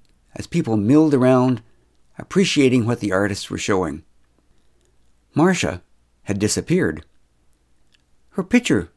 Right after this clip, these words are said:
did not appear even once in the newspapers. Whitehorse coffee shops struggled to compensate. I had no idea what had happened. I sometimes imagined that,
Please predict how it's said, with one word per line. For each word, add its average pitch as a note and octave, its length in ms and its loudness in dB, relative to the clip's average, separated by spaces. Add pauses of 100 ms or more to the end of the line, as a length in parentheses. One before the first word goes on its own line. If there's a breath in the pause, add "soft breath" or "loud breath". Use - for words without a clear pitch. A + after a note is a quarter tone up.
(140)
did A2+ 100 -4
not F#3 220 4
appear C#3 340 0
even G#3+ 340 2
once A3+ 320 2
in B2+ 80 4
the A#2 60 4
newspapers. - 680 -2 (1200)
Whitehorse F#3 420 0
coffee E3+ 380 0
shops - 400 -2 (180)
struggled F3+ 460 2
to C#3+ 60 0
compensate. B2 600 -2 (1500)
I C#3 80 -4
had A#2+ 160 0
no G#2+ 240 4
idea F#2+ 340 2
what D#2+ 180 -4
had E2+ 100 -8
happened. - 420 -4 (1400)
I D#3+ 60 -6
sometimes G#3 580 0
imagined E3 500 2
that, - 200 -6